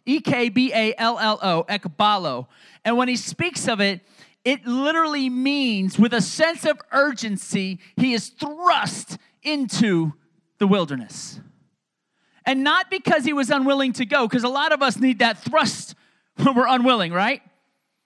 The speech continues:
It's almost like, you guys, two people are standing in line. This is always gonna happen. And so you're standing in line, we're kinda scared of what we're doing, or I really don't wanna do it, and someone just steps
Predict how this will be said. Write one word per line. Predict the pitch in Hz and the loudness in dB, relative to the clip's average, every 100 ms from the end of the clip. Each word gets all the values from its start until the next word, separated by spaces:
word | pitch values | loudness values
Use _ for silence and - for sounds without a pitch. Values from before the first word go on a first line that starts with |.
| _ _ _ _ | _ _ _ _
It's | 220 262 | -2 0
almost | 269 269 - | 2 2 0
like, | 262 247 - - _ _ _ - | 0 0 -2 -18 _ _ _ -8
you | 214 | -2
guys, | 240 226 | 0 0
two | - 285 | 0 0
people | 294 254 247 | 0 2 2
are | 226 | 2
standing | - 262 254 | 0 -2 -2
in | 240 233 | -2 -2
line. | 240 220 | 0 2
This | 214 - | 0 0
is | 214 - | -6 -4
always | 220 262 254 247 208 | 0 2 2 0 0
gonna | 233 208 | 0 2
happen. | 226 196 175 175 - _ _ _ _ - | 0 2 -2 -2 -12 _ _ _ _ -6
And | 202 | -4
so | 226 202 196 180 _ - | 2 2 0 -6 _ -6
you're | 214 | -4
standing | 202 277 262 247 | -2 0 0 0
in | |
line, | 240 240 233 | 2 2 2
we're | 208 | 0
kinda | 262 247 | 0 0
scared | 185 - 254 254 | -2 -2 0 2
of | 233 | 2
what | 220 247 | 2 2
we're | 233 220 | 2 2
doing, | 226 233 | 2 0
or | 214 | 0
I | 220 240 | 2 2
really | 240 247 | 2 2
don't | 240 220 | 2 0
wanna | 233 | -2
do | 196 240 240 | 0 2 2
it, | |
and | 220 196 | 0 -2
someone | 240 226 | -2 0
just | 214 - | -2 -4
steps | - 233 - | -2 -2 -4